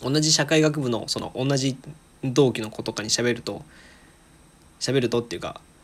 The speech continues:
「いや、ほんとそう、ほんとになんか多角的に見るようになったよね」みたいなこと言うのもなんか恥ずかしいんで、いつも言わないんですけど、なんか、そう思うんですよね。心の、のこ-、心の中ではそう思ってるんですけど、なかなか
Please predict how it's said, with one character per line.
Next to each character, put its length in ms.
「い 60
や、 80
ほ 100
ん 80
と 140
そ 220
う、 40
ほ 80
ん 80
と 80
に 80
な 100
ん 60
か 160
多 100
角 160
的 220
に 80
見 80
る 60
よ 20
う 40
に 60
な 60
っ 40
た 100
よ 40
ね」 140
み 60
た 60
い 20
な 60
こ 100
と 60
言 160
う 20
の 80
も 120
な 80
ん 40
か 100
恥 120
ず 60
か 80
し 100
い 40
ん 40
で、 60
い 60
つ 100
も 60
言 80
わ 80
な 60
い 20
ん 40
で 20
す 80
け 80
ど、 160
な 120
ん 80
か、 180
そ 220
う 80
思 180
う 40
ん 20
で 20
す 100
よ 60
ね。 240
心 240
の、 240
の 240
こ-、 140
心 240
の 80
中 220
で 40
は 60
そ 100
う 40
思 80
っ 40
て 120
る 40
ん 20
で 20
す 80
け 60
ど、 200
な 100
か 100
な 120
か 220